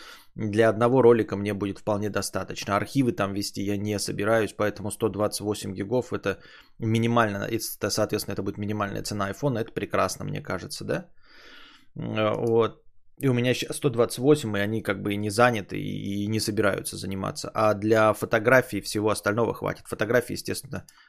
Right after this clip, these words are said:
фантастические. Ну, денег, конечно, нет на этот iPhone mini, но тем не менее. А, уменьшена на двадцать процентов челка, олед дисплей на двадцать процентов ярче,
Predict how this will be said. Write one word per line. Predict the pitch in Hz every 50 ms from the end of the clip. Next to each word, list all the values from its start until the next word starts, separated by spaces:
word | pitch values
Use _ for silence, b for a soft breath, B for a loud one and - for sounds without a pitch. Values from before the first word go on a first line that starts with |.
| b -
фантастические. | - 113 110 - 113 113 - - 147 - - - 131
Ну, | 156 160
денег, | 139 170 131 117 -
конечно, | - 131 131 120 - 143
нет | 151 185 214 208 -
на | -
этот | - - - -
iPhone | 95 - - - 139
mini, | 147 151 143 143 - - - - - - - - _ - - - - - - - - - - - - - - - - - - - - - - - -
но | 117 131 131
тем | - 127 113
не | 110 107
менее. | 104 101 92 85 - - - - B B B B B B B B B B B B B B
А, | - 123 123 123 123 120 123 120
уменьшена | 127 143 135 143 160 170 156 - 139 131 127
на | 127 123
двадцать | 107 117 135 135 - -
процентов | - 123 120 - 135 131 120 - 120 -
челка, | - - 165 170 165 160 160 165 139 123 -
олед | 135 135 135 139 151 135 110
дисплей | 104 127 127 - - 139 131 117
на | 110 117
двадцать | 110 101 117 123 117 - -
процентов | - 113 113 - - 117 110 101 - -
ярче, | 127 135 160 170 165 151 147 - - 143 139 127